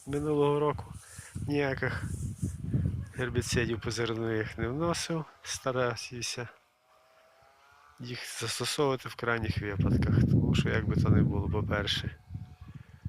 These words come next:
кошти, по-друге, багато підробок на, на ринку всієї цієї хімії. Ну і по-третє, воно пригнічує ріст рослин.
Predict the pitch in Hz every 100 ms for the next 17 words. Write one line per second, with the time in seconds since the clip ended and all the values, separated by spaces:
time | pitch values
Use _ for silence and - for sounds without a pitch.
0 | - - - 165 156 - - 170 - -
1 | - 120 107 120 113 110 110 - - -
2 | 95 90 - - 120 117 123 120 107 113
3 | 110 165 170 170 - 160 156 156 160 165
4 | 160 151 - 147 - - - - - _
5 | - - - - - - - - - -
6 | - - _ _ _ _ _ - - 143
7 | 139 131 147 139 139 - 143 143 139 135
8 | 135 135 - _ _ _ _ _ _ _
9 | - - - - - - 196 180 170 165
10 | 165 - 151 135 135 139 - _ - 110
11 | 117 139 - 127 123 135 - 131 123 -
12 | 110 104